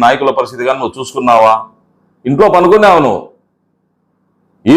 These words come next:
బసుమురళి పోయినాడు స్టేషన్ల కాడికి, ఇంకొక సాటికి. సస్పెండ్ చేసినారు నన్ను మున్సిపాలిటీలో, పోలీస్ కేసులు పెట్టినారు. అయినా నేనేం భయపడలే. పార్టీ కోసం కాంప్రమైజ్ కాకోకుండా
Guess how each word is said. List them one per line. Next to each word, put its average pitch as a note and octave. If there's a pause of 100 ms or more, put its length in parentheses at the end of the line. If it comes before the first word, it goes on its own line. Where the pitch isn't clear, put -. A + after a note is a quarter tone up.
(100)
బసుమురళి G3
పోయినాడు F#3
స్టేషన్ల D#3+
కాడికి, D#3
ఇంకొక C#3
సాటికి. A2+ (920)
సస్పెండ్ G#3
చేసినారు F#3+
నన్ను D#3
మున్సిపాలిటీలో, C3+ (760)
పోలీస్ F#3
కేసులు G#3
పెట్టినారు. E3 (920)
అయినా G3+ (120)
నేనేం F3
భయపడలే. C#3 (380)
పార్టీ E3+ (160)
కోసం D#3 (420)
కాంప్రమైజ్ E3
కాకోకుండా C3